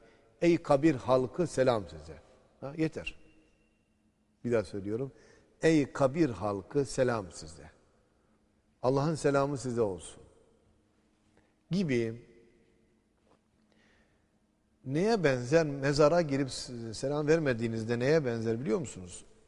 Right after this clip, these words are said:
<clears throat> Şuna benzer. Bir meclise gittiniz, yirmi kişi oturuyor.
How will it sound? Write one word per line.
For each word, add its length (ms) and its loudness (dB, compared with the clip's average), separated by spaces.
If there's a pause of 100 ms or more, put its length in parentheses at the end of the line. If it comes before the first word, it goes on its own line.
<clears throat> 100 -20 (1800)
Şuna 200 -6
benzer. 400 -16 (1160)
Bir 220 -2
meclise 420 -2
gittiniz, 500 -6
yirmi 240 -4
kişi 160 -10
oturuyor. 680 -8